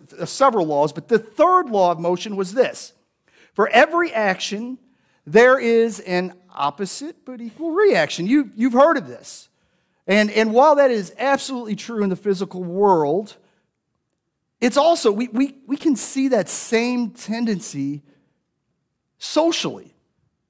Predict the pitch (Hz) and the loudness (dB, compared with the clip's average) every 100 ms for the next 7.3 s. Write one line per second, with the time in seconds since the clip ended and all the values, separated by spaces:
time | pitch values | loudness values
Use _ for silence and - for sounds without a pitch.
0 | - 302 311 - 208 220 226 262 247 220 | 0 2 2 0 2 4 4 4 0 -2
1 | 208 233 233 220 175 180 175 202 202 196 | -2 2 2 2 0 -2 -2 2 2 0
2 | 190 - _ - 190 202 - - 240 277 | -6 -8 _ -4 -2 -2 -2 0 2 4
3 | 285 233 - 147 139 139 156 - - _ | 2 0 -4 -8 -8 -10 -12 -14 -20 _
4 | - 165 180 233 214 208 190 185 190 165 | -20 -10 -4 -4 -2 -2 0 0 2 2
5 | 156 147 156 156 156 156 185 220 170 196 | 2 -2 -8 -14 -14 -10 -4 -2 0 0
6 | 208 185 190 214 208 - 226 220 214 151 | 2 0 2 0 0 -4 -4 -4 -6 -6
7 | 139 143 143 | -6 -8 -10